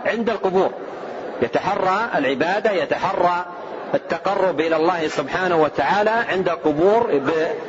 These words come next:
بالمكث عند القبور، آه، إطالة الوقوف عندها، الخشوع و-، والخضوع، تحري العبادة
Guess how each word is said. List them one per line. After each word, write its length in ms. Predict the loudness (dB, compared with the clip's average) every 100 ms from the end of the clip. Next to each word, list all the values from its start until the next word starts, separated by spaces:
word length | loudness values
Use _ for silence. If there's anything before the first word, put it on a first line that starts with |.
| -4
بالمكث 640 | -2 2 0 0 -2 -2 0
عند 180 | 0
القبور، 540 | 0 0 2 4 4 2 -4 -10 -10 -10 -10 -10 -10 -10 -10 -12 -10 -2
آه، 380 | 0 2 2 0
إطالة 360 | 2 0 0 0
الوقوف 560 | 2 2 4 0 0 -2
عندها، 600 | -2 0 0 0 2 2
الخشوع 580 | 2 -2 0 2 2 0 -4 -12 -12 -10 -10 -4 2
و-، 100 | 2 2 2
والخضوع، 680 | 2 2 2 2 4 2 0 -8 -12 -10 -6
تحري 640 | -4 -2 0 2 2 0
العبادة 580 | 0 0 0 0 0 -2